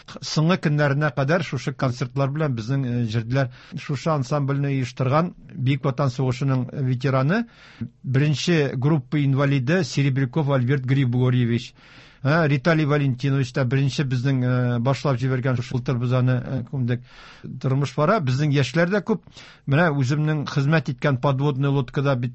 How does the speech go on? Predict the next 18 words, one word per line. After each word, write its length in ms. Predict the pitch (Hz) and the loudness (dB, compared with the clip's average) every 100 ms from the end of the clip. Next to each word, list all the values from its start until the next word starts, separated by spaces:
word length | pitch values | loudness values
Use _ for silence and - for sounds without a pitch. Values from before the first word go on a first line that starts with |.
| - | -4
минем 540 | 131 131 127 127 123 - - | 0 0 2 0 -2 -8 -2
Казан 320 | 131 135 143 | 0 2 2
исемле 320 | 135 139 135 | 0 0 0
булгач, 420 | 131 131 127 170 - - _ _ - | 0 0 0 -2 -4 -20 _ _ -4
э, 120 | 131 123 | -2 -2
туксан 400 | 135 - 143 131 127 123 117 117 110 | -4 0 2 2 0 0 0 0 -2
җиденче 520 | 107 123 127 139 - 143 | -4 -2 0 -2 -2 -2
елдан 360 | 127 147 190 - - - - - | 0 0 -2 -6 -20 -20 -18 -4
минем 280 | 135 147 | -2 0
подводный 480 | 131 139 131 139 135 | -2 -2 -2 -4 -2
лодкада 360 | 143 - 147 151 | -4 -4 -4 -2
хезмәт 400 | 131 123 135 131 | -2 -2 -2 -2
иттеләр 360 | 127 - 147 151 | -6 -4 -2 -2
Х-, 120 | - 110 | -4 -8
Татарстан 720 | - 120 139 123 - 170 180 | -4 -2 -2 -2 -2 -4 -4
и 140 | 151 | -6
Казан 400 | - 147 123 123 | -4 -2 0 0
малайлары. 460 | 123 120 117 113 | 0 0 -2 -4